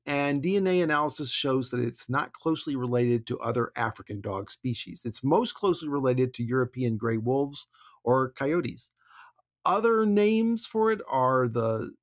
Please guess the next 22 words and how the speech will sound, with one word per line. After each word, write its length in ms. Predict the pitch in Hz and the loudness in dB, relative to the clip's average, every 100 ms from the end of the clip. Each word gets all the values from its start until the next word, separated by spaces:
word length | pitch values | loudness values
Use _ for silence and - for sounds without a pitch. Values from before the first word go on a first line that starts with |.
| _ - | _ -16
Siminian's 880 | - 139 131 147 180 180 160 123 | -4 2 4 4 6 6 4 -2
fox, 800 | - - 135 202 254 - - - - - | -6 -2 2 0 -2 -12 -14 -14 -16 -8
the 80 | 113 | -4
Simeon 480 | - 147 143 123 117 | 0 2 4 4 2
jackal, 640 | 143 156 - 180 180 180 _ - | 2 0 2 4 4 0 _ -14
the 180 | - | -6
Ethiopian 720 | 123 - 127 127 180 202 196 190 | -6 -4 2 4 4 4 2 4
jackal, 500 | 185 175 180 175 165 | 2 0 0 -2 0
the 200 | 120 113 | 0 -2
Abyssinian 720 | 117 - - 175 175 175 156 | -2 -6 0 2 4 4 4
wolf. 360 | 156 160 - - - - - | 4 2 -2 -18 -20 -12 -4
Abyssinia 880 | 175 190 185 - 214 196 131 120 123 | 0 0 0 2 4 6 6 4 0
is 200 | 127 107 | -4 -2
the 100 | 120 | 0
old 320 | 117 113 113 _ | 0 -2 -6 _
European 500 | 123 127 120 120 110 | 0 0 2 -2 -4
name 180 | 107 104 | -4 -10
for 120 | - - | -12 -12
Ethiopia. 640 | 117 - - 110 - - _ _ _ - _ _ _ | -12 -10 -10 -10 -10 -14 _ _ _ -20 _ _ _
The 100 | 127 | -2
term 720 | 127 - 226 240 185 156 175 - _ _ | 0 0 2 4 4 2 0 -6 _ _
Siminian 1080 | - - 139 131 135 185 202 127 113 131 | -6 0 2 4 6 6 6 4 2 -2